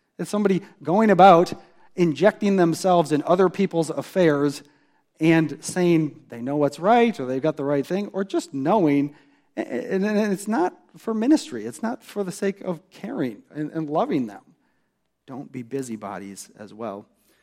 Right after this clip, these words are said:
<clears throat> So he starts with, "Don't stay busy living opposite of godly character."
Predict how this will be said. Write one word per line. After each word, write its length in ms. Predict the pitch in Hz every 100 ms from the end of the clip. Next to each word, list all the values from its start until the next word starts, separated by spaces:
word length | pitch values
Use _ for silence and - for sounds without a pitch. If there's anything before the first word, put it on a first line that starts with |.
| _ _ -
<clears throat> 80 | - 175 - -
So 220 | 214 190
he 60 |
starts 360 | 180 196 180 165
with, 140 | 139
"Don't 220 | 151 156 156
stay 440 | - 139 123 120 _ _ _ 120
busy 420 | 135 117 113 127 _ _
living 280 | 127 120 120
opposite 440 | 113 123 - - 110
of 140 | 107
godly 340 | 104 104 98 101
character." 560 | 151 120 113 - 107